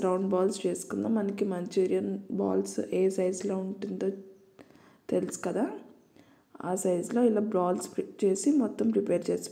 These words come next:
పెట్టేసుకుందాం. ఇలా మొత్తం ప్లేట్లో చేసి పెట్టుకున్నాక ఇలా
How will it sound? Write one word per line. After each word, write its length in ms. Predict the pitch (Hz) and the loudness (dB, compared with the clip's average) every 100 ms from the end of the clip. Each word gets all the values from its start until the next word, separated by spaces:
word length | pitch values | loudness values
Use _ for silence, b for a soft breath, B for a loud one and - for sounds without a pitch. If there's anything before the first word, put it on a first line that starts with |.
| 208 | -2
పెట్టేసుకుందాం. 680 | - 151 - - 190 247 311 - - - - _ _ _ - _ _ - - - - _ _ _ b b b b - | 0 -4 -4 -6 -2 -2 -2 -10 -20 -20 -20 _ _ _ -20 _ _ -12 -8 -10 -12 _ _ _ b b b b 0
ఇలా 140 | 196 202 185 | 2 4 2
మొత్తం 260 | 170 208 226 | 0 2 4
ప్లేట్లో 380 | 202 185 185 208 208 | 6 6 6 2 6
చేసి 220 | 190 185 190 | 4 4 0
పెట్టుకున్నాక 640 | 180 - 202 196 202 208 320 480 - - _ b b _ - | 0 -2 -2 0 -2 0 0 0 -10 -20 _ b b _ -4
ఇలా 160 | 226 | -2